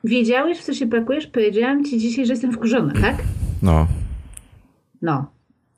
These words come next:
Speaker 2: Nie warto sobie marnować ż-, zdrowia dla polityki.
Speaker 1: Nie będziemy rozmawiać o polityce, ponieważ w tym podcaście tematy polityczne są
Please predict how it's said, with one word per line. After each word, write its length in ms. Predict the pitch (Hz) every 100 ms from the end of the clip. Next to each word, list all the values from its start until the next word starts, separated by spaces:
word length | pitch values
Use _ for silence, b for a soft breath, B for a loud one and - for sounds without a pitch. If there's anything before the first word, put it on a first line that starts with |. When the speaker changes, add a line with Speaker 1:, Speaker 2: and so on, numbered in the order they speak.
| B 147 B 156 B B B B B _ 110
Speaker 2:
Nie 200 | 123 120
warto 320 | 127 110 104
sobie 180 | - 104
marnować 460 | 101 101 95 92
ż-, 920 | 90 90 87 101 - - - 92 95 92
zdrowia 380 | 82 98 90
dla 120 | 80 80
polityki. 640 | 85 78 - - - 76 - - - - - - - - - - - - - - - _ _ _ - - - - _ _ - _ _ _ _ _ _ _ b b _ _ _ 220
Speaker 1:
Nie 200 | 226 214
będziemy 400 | 247 233 233 208
rozmawiać 380 | 196 190 190
o 40 | 190
polityce, 640 | 202 190 185 180 - 247
ponieważ 640 | 262 208 202 208 202 - B B
w 120 | -
tym 220 | - 254
podcaście 680 | 233 247 220 196 185 - 254
tematy 380 | 277 214 220 240
polityczne 720 | 233 233 214 208 233 233 330
są 240 | 320 269